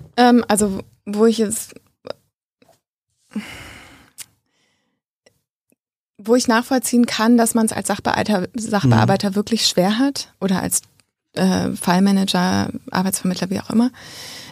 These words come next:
Speaker 1: ähm, da einen vernünftigen Umgang mitzufinden. Absolut.
Speaker 2: Was sagst du dann, wenn du den Eindruck hast, so als sub-, subjektiven Eindruck, da
Speaker 1: Mhm.
Speaker 2: sitzt dir jemand gegenüber und du hast den Eindruck, meine Güte, der oder die, wie auch immer,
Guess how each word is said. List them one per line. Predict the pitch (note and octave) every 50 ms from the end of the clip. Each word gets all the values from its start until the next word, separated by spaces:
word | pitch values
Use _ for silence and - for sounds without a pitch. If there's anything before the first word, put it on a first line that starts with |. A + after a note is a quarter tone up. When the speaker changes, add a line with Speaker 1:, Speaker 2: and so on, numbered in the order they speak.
| - _
Speaker 1:
ähm, | - G3+ G#3 G3 G3 F#3+ F#3+ F#3+ F#3+ F#3+ - - - - - -
da | F#3+ G3 F3+ F#3+
einen | G3+ G#3+ G#3 G3+ G3+
vernünftigen | - G#3+ G3 F#3+ G3 - - G3+ F3+
Umgang | - G3 G#3 G#3 G3 F3 F3 F3
mitzufinden. | F#3 F#3 - - G3 - - G#3 A3 A3 - C4 C#4+ D#4+ - _ _ _ _ _ - -
Absolut. | G3 G3 - - - F#3+ - F3 - - - - _ _ _ _ _ _
Speaker 2:
Was | C3+ B2 - -
sagst | E3+ F3+ - - - -
du | C3+
dann, | A2+ A2 A2 A#2 A2+ A2+
wenn | A#2+ B2+ C3
du | F#3+ G#3
den | A3 G#3 G3+ G#3
Eindruck | F#3 D#3 D#3 D#3 C#3 A2+ G#2 - -
hast, | A2 G#2+ -
so | C3 A2+
als | A#2 A#2 - -
sub-, | C3 C#3 F3+ - - -
subjektiven | - B2+ D#3+ G3+ G3 F3 D#3+ - - F3 D#3 D3 D3 D3+
Eindruck, | C3 B2 A#2+ A2 G2+ G2+ G#2
da | G#2 A2
Speaker 1:
Mhm. | A2+
Speaker 2:
sitzt | C3 - B2 -
dir | C#3+ C3+
jemand | B2+ B2 B2 B2+ B2 B2 - -
gegenüber | - C3 A#2+ B2 A2+ A2 A#2+ C3 D#3+ D#3+ D#3 D#3+ D3+ D#3 D#3+ D#3 - - - - - _ -
und | B2+ A2+
du | A#2+
hast | B2 C3 B2 B2+
den | C#3+ C#3 C3+ C3
Eindruck, | B2+ C3 C3 B2+ B2+ B2+ C3 - - _ _ -
meine | C#3 B2+ C3 C#3 C3+ B2
Güte, | B2+ C3 C#3+ C#3 D#3 C3+ B2+ - B2 C3 B2 B2 - - - - - F3+ C3+ B2+ - _ _ C#3 _ _ _ _
der | - A#2 A#2+ C3 C3+ -
oder | - A2 A2+ G#2+
die, | A2 A#2+ B2 C3+ C3 A#2+
wie | A#2+ A#2
auch | B2 C3+
immer, | C3+ C#3 C#3+ C#3+